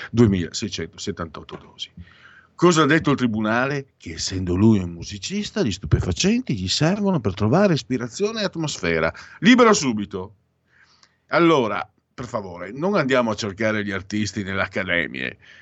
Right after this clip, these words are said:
andiamoli a cercare direttamente nei narco non. Perché qui passa, passa la teoria che le droghe,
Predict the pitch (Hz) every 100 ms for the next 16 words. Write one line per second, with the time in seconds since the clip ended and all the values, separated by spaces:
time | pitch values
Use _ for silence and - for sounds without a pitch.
0 | - 170 180 110 98 104 170 107 92 104
1 | 104 104 95 98 90 90 92 90 87 82
2 | 85 87 82 78 76 82 - - - -
3 | - - _ _ _ 120 110 110 104 92
4 | - 87 80 - - - - - - 101
5 | 92 90 82 92 92 107 90 87 85 -
6 | 87 82 98 90 82 80 80 85 -